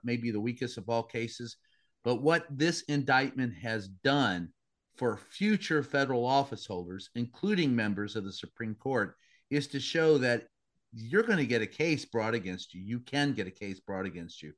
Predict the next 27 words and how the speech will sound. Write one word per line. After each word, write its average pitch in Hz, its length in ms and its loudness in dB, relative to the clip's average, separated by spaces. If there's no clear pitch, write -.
You 139 140 0
will 120 520 4
be 117 140 -2
indicted. 101 440 0
That, 117 280 2
you 127 140 0
know, 110 120 2
the, 107 120 -4
the 131 60 -2
law 135 300 2
can 151 360 0
come 101 260 -4
for 92 160 -10
you. 78 300 -12
In 113 100 -2
other 120 160 0
words, 117 460 0
we're 139 160 2
all 127 200 4
equal 120 220 -2
under 107 240 -2
the 98 60 -4
law. 107 460 -4
I 127 140 2
think 135 220 0
this 131 220 -4
is 117 300 -4